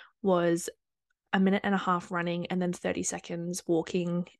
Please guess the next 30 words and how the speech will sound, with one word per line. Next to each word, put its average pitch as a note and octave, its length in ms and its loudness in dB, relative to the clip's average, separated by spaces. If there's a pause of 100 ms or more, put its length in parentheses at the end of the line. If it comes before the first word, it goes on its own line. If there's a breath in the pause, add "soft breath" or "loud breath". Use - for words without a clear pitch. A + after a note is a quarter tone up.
and F#3 180 0
ten F3 240 -2
splits - 260 -4
of F3+ 120 0
that, E3+ 180 2 (560 loud breath)
and F#3+ 100 2
then F3+ 120 2
a - 20 0
five-minute F3 380 -2
walk D#3+ 180 -6
at E3+ 60 -8
the D#3+ 80 -4
end. C#3 240 -8 (720 loud breath)
And G#3 120 6
it E3+ 60 0
got F#3+ 180 4
to, - 100 -4
like, G3+ 100 -2
the A#3+ 80 2
seventh F3+ 400 2
split, F3 320 2
and G3 80 -2
I F3+ 60 0
was F#3 100 0
like, F3+ 240 -2
"Oh F3+ 60 -2
my E3+ 120 -2
God, D#3 320 -2 (220 loud breath)
<laughs> - 200 -12
I F#3+ 260 4